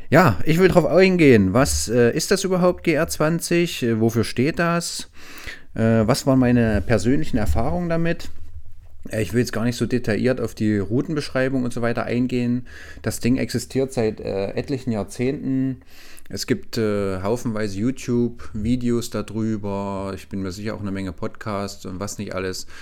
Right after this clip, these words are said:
Also ich will eher so auf die persönliche Schiene gehen und so ein bisschen von meinen Erfahrungen eben berichten auf dem, auf dem Wanderweg. Und da nehme ich euch natürlich gerne mit und lade euch ein, mir jetzt hier, ja, knappe halbe Stunde vielleicht zuzuhören.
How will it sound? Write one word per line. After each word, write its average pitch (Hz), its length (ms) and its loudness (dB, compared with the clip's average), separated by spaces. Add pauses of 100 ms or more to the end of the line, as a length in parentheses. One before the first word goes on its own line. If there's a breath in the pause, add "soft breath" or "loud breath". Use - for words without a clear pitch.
(180 loud breath)
Also 107 140 -2
ich 113 120 -2
will 147 100 0
eher 139 180 0
so 135 140 -2
auf 123 120 -4
die 110 120 -4
persönliche 143 840 -2
Schiene 151 540 -6
gehen 139 540 -4 (460 loud breath)
und 110 120 -2
so 107 60 -2
ein 101 60 -2
bisschen 110 260 -2
von 98 120 -2
meinen 95 180 -2
Erfahrungen 92 480 -4
eben 85 280 -4
berichten 113 580 -2 (180)
auf 101 180 -6
dem, 90 500 -2 (300 soft breath)
auf 90 160 -6
dem 87 160 -2
Wanderweg. 98 500 0 (1160 loud breath)
Und 147 160 -2
da 110 100 4
nehme 101 220 0
ich 98 100 -6
euch 92 140 -6
natürlich 87 420 -4
gerne 85 400 -2
mit 143 420 4
und 107 120 0
lade 95 200 0
euch 90 240 -6
ein, 90 280 -4
mir 78 140 0
jetzt 73 160 2
hier, 80 360 0
ja, 80 160 -2 (260)
knappe 87 280 -4
halbe 82 180 -4
Stunde 104 280 -2
vielleicht 85 320 -2
zuzuhören. 113 500 2